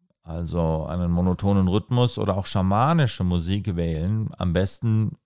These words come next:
eine Musik, die sieben bis zehn Minuten lang ist. Sowas kannst du natürlich auch von einem elektronischen Gerät abspielen, wenn das jetzt, wenn du jetzt keine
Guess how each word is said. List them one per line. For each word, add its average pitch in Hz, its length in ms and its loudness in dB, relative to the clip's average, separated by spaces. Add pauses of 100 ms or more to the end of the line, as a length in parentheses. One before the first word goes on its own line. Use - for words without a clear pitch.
eine 92 200 0
Musik, 92 380 0
die 92 160 -2
sieben 98 580 -2
bis 95 200 -8
zehn 92 240 0
Minuten 98 420 0
lang 98 240 2
ist. 131 340 0 (1200)
Sowas 104 360 2
kannst 104 280 2
du 104 40 2
natürlich 87 460 0
auch 87 340 -4 (380)
von - 160 -8
einem 87 380 2 (140)
elektronischen 87 1040 -2
Gerät 87 380 -6
abspielen, 98 680 0
wenn 85 160 0
das - 420 -8 (640)
jetzt, - 480 -8 (380)
wenn 85 100 -8
du 87 60 -2
jetzt 80 180 -6
keine 78 640 -4